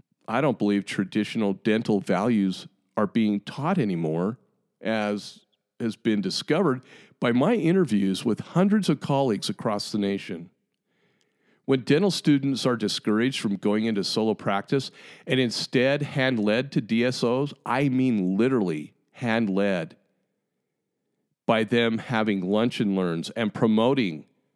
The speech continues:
them to join D S Os right out of school. When our state and national associations are driven by the dollar and not defending dentists on the front line,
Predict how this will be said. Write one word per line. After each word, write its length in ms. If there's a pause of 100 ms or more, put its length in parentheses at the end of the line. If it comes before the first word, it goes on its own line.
(1000)
them 220
to 100
join 340
D 180
S 220
Os 460 (240)
right 280
out 180
of 120
school. 420 (1160)
When 140
our 100
state 460
and 140
national 380
associations 720
are 80
driven 480
by 180
the 100
dollar 460
and 220
not 260
defending 520
dentists 540
on 140
the 80
front 300
line, 460